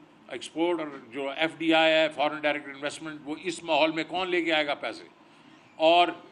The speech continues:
remittance पे भी असर पड़ सकता है। तो क्योंकि आपका जो, जो rate होगा, जो, अ, unofficial और official में फ़र्क होगा, because मेरा नहीं ख्याल कि ये अगर इन्होंने उनतालीस हज़-, अ, अ, सौ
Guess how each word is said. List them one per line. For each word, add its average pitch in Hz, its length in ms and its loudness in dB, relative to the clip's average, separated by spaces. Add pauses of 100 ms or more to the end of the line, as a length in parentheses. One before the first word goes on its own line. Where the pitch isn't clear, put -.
(160)
remittance 170 640 -6
पे 175 100 0
भी 165 180 -2
असर 160 240 -2
पड़ 131 200 -10
सकता - 280 -14
है। 76 60 -12 (760)
तो 165 380 0 (220)
क्योंकि 196 480 -2 (160)
आपका 165 520 2
जो, 156 480 -4 (680)
जो 131 120 -6
rate 160 320 0
होगा, 156 480 0 (480)
जो, 135 180 -4
अ, 135 220 -14 (480)
unofficial 170 560 -2
और 156 220 0
official 151 360 -6
में 139 80 -10
फ़र्क 175 240 0
होगा, 170 380 -2 (480)
because 147 340 -4
मेरा 208 200 4
नहीं 214 140 -4
ख्याल 180 300 4
कि 170 100 -4
ये 170 580 2 (460)
अगर 135 240 -6
इन्होंने 160 320 -6
उनतालीस 156 800 0
हज़-, 120 220 -6
अ, 127 60 -8
अ, 127 380 -4
सौ 156 420 2